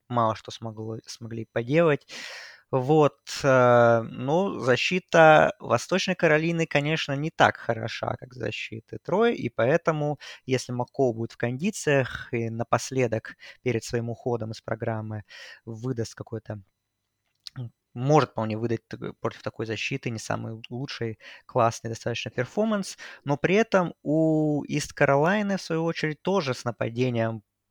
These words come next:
полный порядок на самом деле. А, тоже у них есть интересный квотербек Холтон Эйлерс. Э, у, у него три тысячи четыреста восемь ярдов,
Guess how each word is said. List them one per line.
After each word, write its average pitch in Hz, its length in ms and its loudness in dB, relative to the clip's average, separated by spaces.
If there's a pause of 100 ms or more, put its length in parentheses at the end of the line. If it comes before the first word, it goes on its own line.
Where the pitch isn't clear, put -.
(120)
полный 120 320 0
порядок 120 600 0
на 123 80 -6
самом 113 400 -4
деле. 139 360 0 (460)
А, 117 480 0 (140)
тоже 120 320 -2
у - 20 -4
них 113 300 -8
есть 117 200 -4
интересный 117 540 -4
квотербек - 760 -4 (360)
Холтон 127 580 -4 (180)
Эйлерс. 190 760 0
Э, 127 100 0
у, 127 240 0
у 131 140 -10
него 127 480 0
три 143 280 0
тысячи 139 440 -4
четыреста 120 500 -4
восемь 117 400 -6
ярдов, 170 480 2